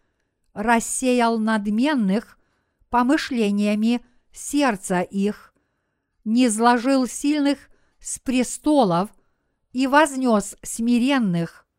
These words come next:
алчущих исполнил благ, и богатящихся отпустил ни с чем, воспринял Израиля, отрока своего,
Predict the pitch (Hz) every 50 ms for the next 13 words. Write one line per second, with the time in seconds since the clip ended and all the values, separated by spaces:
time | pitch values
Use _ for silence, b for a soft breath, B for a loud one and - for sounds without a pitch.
0 | _ _ _ _ _ _ _ _ _ _ _ _ _ _ _ - 240 277 311 381
1 | 381 359 - - 233 214 - - - 214 240 269 - - _ _ _ _ _ _
2 | _ _ - 262 294 302 - - - - 311 294 277 277 269 294 320 302 311 233
3 | 208 190 175 - 208 196 - - _ _ _ _ _ _ _ _ _ _ _ _
4 | _ - 247 240 247 240 233 226 226 185 185 226 226 220 208 190 214 233 262 294
5 | 285 - 220 196 - - - 208 196 - - - 214 226 254 254 _ _ _ _
6 | _ _ _ _ - 262 262 - - - 285 302 285 - - - 262 240 220 220
7 | 214 220 233 220 - - - - 277 254 196 156 151 - _ _ _ _ _ _
8 | _ _ _ _ _ - 185 185 233 240 233 - - - 226 262 254 240 240 233
9 | 226 233 233 - - - 233 226 202 190 214 226 254 285 262 226 190 180 175 175
10 | 170 196 220 - _ _ _ _ _ _ _ _ _ _ 285 285 277 240 - 240
11 | 226 226 - 240 240 - - 240 240 277 294 311 277 240 208 175 165 175 202 -